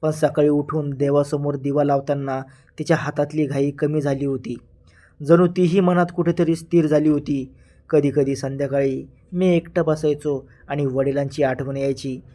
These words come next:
डोळे भरून यायचे, पण आता त्या अश्रूमध्ये तक्रार नव्हती, एक शांत स्वीकार होता. कारण मला कळून चुकलं होतं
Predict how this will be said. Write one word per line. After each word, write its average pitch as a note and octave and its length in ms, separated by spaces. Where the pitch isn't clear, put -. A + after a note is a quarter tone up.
डोळे F#3 220
भरून E3 340
यायचे, F3 460
पण C#3 140
आता B2+ 240
त्या C3 200
अश्रूमध्ये C#3 480
तक्रार D3 440
नव्हती, E3 580
एक F3 140
शांत E3 460
स्वीकार D#3+ 460
होता. C#3 380
कारण G3 200
मला G3+ 160
कळून F#3+ 320
चुकलं F3+ 300
होतं D3 440